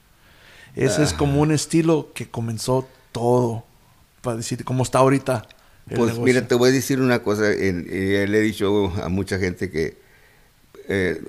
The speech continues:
Speaker 2: mi hermano Tony era un estilo único,
Speaker 1: Sí.
Speaker 2: you know. So, you can imitate, but you cannot duplicate.
Speaker 1: Oh, no.
Speaker 2: ¿Me entiendes?
Speaker 1: Oh,
Speaker 2: So,
Speaker 1: you're right.
Speaker 2: ese era el, el, el estilo de ese es de él, nadie se lo quita,
Speaker 1: Sí.
Speaker 2: nadie. Yo me fui por otro lado porque el estilo mío era un poco diferente al
Speaker 1: Sí.
Speaker 2: de él, ¿me entiendes? So,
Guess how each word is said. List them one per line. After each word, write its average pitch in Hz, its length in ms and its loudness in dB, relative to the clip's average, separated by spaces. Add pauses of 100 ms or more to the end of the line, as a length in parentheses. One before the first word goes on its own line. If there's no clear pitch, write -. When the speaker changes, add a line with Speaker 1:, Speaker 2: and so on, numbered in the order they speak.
Speaker 2:
mi 110 100 0
hermano 110 340 0
Tony 113 280 0
era 98 520 -4
un 101 160 -2
estilo 90 360 -4
único, 78 440 -8 (240)
Speaker 1:
Sí. - 120 -16
Speaker 2:
you 73 60 -6
know. 67 160 -8 (420)
So, 95 240 -4 (100)
you 95 220 -4
can 90 280 -4
imitate, 117 560 0 (280)
but 76 100 -6
you 71 120 -8
cannot 73 320 -8
duplicate. 92 380 -14
Speaker 1:
Oh, 147 120 -2
no. 123 380 -8
Speaker 2:
¿Me 80 100 -10
entiendes? 101 360 -4
Speaker 1:
Oh, 87 120 -8
Speaker 2:
So, 71 80 -2
Speaker 1:
you're 65 280 -4
right. - 80 -12 (120)
Speaker 2:
ese 101 240 0
era 107 160 4
el, 95 400 -2
el, 104 240 -2
el 113 320 0
estilo 127 340 0
de 127 80 4
ese 123 200 0
es 104 100 -4
de 104 140 4
él, 110 100 0
nadie 110 240 0
se 107 120 -4
lo 92 140 -6
quita, 73 320 -16 (160)
Speaker 1:
Sí. 82 80 -10
Speaker 2:
nadie. 82 380 -4 (440)
Yo 107 220 4
me 123 160 2
fui 117 120 0
por 135 180 -2
otro 117 220 -2
lado 107 320 2
porque 90 480 -2
el 85 120 -2
estilo 98 380 -2
mío 95 380 -2
era 87 260 -2
un 80 100 -10
poco - 300 -8
diferente 71 500 -8
al 69 80 -6
Speaker 1:
Sí. - 60 -8
Speaker 2:
de 58 120 -12
él, 62 100 -14
¿me 71 60 -12
entiendes? - 340 -16
So, 64 260 -12